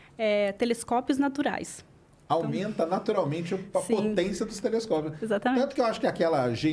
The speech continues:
Speaker 2: N Z onze, que é a mais distante, né, que o Hubble, ele descobriu
Speaker 1: Uhum.
Speaker 2: via lente gravitacional, né?
Speaker 1: Sim.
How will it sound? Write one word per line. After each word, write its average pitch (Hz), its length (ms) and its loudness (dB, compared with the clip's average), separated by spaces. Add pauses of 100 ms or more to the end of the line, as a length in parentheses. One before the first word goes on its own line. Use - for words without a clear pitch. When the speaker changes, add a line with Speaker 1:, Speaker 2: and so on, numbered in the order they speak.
Speaker 2:
N 160 180 0
Z 131 200 2
onze, 123 640 0
que 131 80 0
é 127 60 4
a 110 120 0
mais 131 220 0
distante, 147 420 0
né, 135 80 2
que 131 120 0
o 107 40 2
Hubble, 147 400 2
ele 151 120 -4
descobriu 143 400 0
Speaker 1:
Uhum. - 100 2
Speaker 2:
via 220 160 2
lente 220 240 -2
gravitacional, 214 600 -2
né? 175 100 -6
Speaker 1:
Sim. 208 400 0